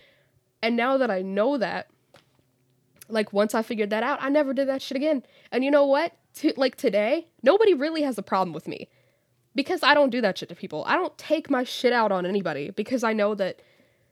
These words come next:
that's not gonna help anything. They don't deserve it. They're not the problem. I'm not even the problem. He was the problem.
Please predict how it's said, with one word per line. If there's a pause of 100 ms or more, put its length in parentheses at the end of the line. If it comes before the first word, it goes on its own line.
that's
not
gonna
help
anything.
They
don't
deserve
it.
They're
not
the
problem. (340)
I'm
not
even
the
problem. (340)
He
was
the
problem.